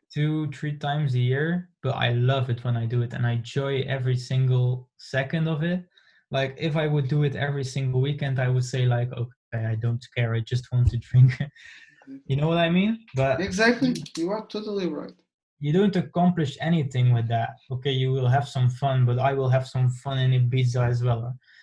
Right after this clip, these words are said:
Speaker 1: <laughs> And I will call
Speaker 2: Exactly.
Speaker 1: my friends, like, "Come over," something like that. Like, just like I mentioned, mon-,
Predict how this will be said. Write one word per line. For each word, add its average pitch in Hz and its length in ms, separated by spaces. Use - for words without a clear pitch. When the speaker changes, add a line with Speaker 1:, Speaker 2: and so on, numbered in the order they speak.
Speaker 1:
<laughs> 127 540
And 127 120
I 131 100
will 147 120
call - 20
Speaker 2:
Exactly. 180 360
Speaker 1:
my 127 200
friends, 139 240
like, 131 260
"Come 143 140
over," 147 360
something 147 380
like 147 140
that. 147 160
Like, 143 320
just 156 200
like 143 140
I 139 80
mentioned, 131 540
mon-, 135 360